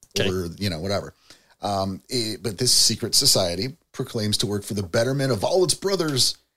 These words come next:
Speaker 2: and sisters, 'cause it was a very forward-thinking movement in some chapters. The thing is, the members swore themselves to the greater glory of the worm.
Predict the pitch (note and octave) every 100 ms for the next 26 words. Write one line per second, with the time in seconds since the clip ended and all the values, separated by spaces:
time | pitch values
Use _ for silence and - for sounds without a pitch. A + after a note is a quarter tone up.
0 | _ - B2+ C#3 - F#3 - B1 - -
1 | F2+ E2 C#2+ F2 F2 A#2 A#2+ - B2 C#3
2 | A#2 D3 C3+ G#2+ D#3 F#3+ - D#2+ D#2 -
3 | - - - - - - _ _ _ _
4 | _ _ _ _ _ _ _ _ _ _
5 | _ _ C#3+ A3 F3+ G#2+ B1 - - _
6 | _ _ F#2+ G2+ A2 A#2 A#2 - G#2+ G#2
7 | G2+ A2+ G2+ F#2+ A2 G2 F#2+ F#2+ F#2 F2
8 | E2 D#2 E2 E2+ -